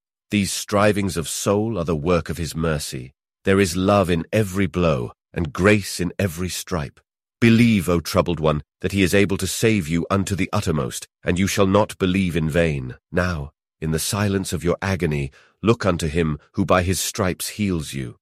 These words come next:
Jesus Christ has suffered the penalty of your sins and has endured the wrath of God on your behalf. See you yonder crucified man on Calvary, and mark you that those drops of blood are falling for you, those nailed hands are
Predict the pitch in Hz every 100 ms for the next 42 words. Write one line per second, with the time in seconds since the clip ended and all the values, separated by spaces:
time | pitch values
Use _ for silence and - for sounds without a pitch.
0 | _ _ _ 113 113 98 92 - 110 85
1 | - - 85 - 117 - 85 82 - 120
2 | 110 80 85 76 78 76 - 117 104 85
3 | 71 80 87 82 87 78 107 98 - 80
4 | 87 98 - 76 - 101 87 71 76 78
5 | 78 78 76 95 73 58 - _ _ _
6 | _ - - 156 147 117 95 80 90 92
7 | 85 - 110 - 90 85 80 90 90 82
8 | 78 - 104 85 76 73 71 - - 98
9 | 110 120 - 98 90 87 120 127 95 -
10 | 110 - - 78 - 113 117 78 73 -
11 | 151 117 80 76 80 69 67 71 98 85
12 | 92 95 104 95 90 - 101 85 76